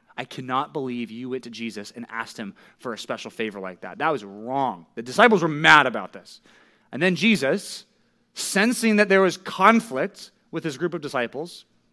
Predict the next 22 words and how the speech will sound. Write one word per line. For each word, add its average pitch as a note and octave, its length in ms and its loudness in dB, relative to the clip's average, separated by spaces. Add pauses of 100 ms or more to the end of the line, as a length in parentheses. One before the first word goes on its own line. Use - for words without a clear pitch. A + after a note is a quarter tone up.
in C3 80 -10
verse C3 140 -6
twenty-five B2 420 -6
says A2 220 -8
this. G2+ 320 -12
Look C#3 100 -8
what C#3+ 120 -6
it - 20 -16
says. F#2 220 -16 (400)
Jesus F#3 320 -2
called F#3+ 340 6
them F3 180 4
together, D#3+ 440 6 (100)
said, D3 160 -6
"Hey, D#3+ 280 6 (120)
you E3 140 -6
two A3+ 340 -2
and E3+ 240 0
you G3 80 -2
ten, F#3+ 300 0 (160)
come E3 140 -4
here. B2+ 180 -2